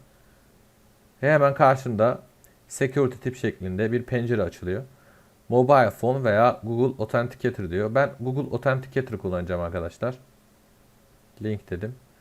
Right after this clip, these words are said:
Ee, gördüğünüz gibi karşıma Google Authenticator nasıl ekleyeceğim yazdı. Telefonunuzdan Google Authenticator uygulamasını açıyorsunuz. Yoksa indiriyorsunuz. İndirdikten sonra eğer Android kullanıyorsunuz arkadaşlar,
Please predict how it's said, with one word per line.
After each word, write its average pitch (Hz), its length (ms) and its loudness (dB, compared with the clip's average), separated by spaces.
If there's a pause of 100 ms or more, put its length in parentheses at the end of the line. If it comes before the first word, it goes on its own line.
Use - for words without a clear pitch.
(420)
Ee, - 220 -8
gördüğünüz 123 500 0
gibi 110 160 -4
karşıma 127 540 2 (960)
Google 127 240 4
Authenticator 120 720 -2
nasıl 127 240 -2
ekleyeceğim 110 480 0
yazdı. 87 280 -4
Telefonunuzdan 127 840 0 (1900)
Google 123 300 4
Authenticator 127 640 0
uygulamasını 95 560 -2
açıyorsunuz. 113 520 -8
Yoksa 131 300 0
indiriyorsunuz. 120 600 0 (800)
İndirdikten 135 600 2
sonra 117 460 0
eğer 123 320 4
Android 127 400 2
kullanıyorsunuz 123 600 -2
arkadaşlar, 92 540 -4